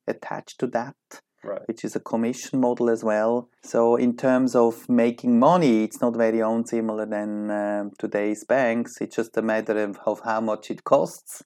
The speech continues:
Speaker 1: how quickly it will be delivered, and it, what it means for all the incumbents that are involved into it.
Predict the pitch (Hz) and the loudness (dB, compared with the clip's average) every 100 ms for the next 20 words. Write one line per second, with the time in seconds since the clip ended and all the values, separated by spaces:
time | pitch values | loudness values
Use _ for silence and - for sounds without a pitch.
0 | - 123 120 - 127 - 123 117 113 113 | 0 2 2 2 0 2 2 2 2 0
1 | 107 113 104 110 101 107 117 160 175 - | 2 0 0 -2 0 2 4 2 0 -6
2 | - _ _ - 127 123 120 120 120 120 | -18 _ _ -2 0 2 4 4 2 2
3 | 120 123 123 - 123 120 117 117 117 120 | 0 0 -2 -2 0 4 4 4 2 -2
4 | 117 120 117 117 113 - 117 110 113 113 | -2 -2 0 -2 -2 0 2 2 0 0
5 | 113 131 156 - 139 147 - - | -2 -2 -4 -8 -10 -6 -6 -6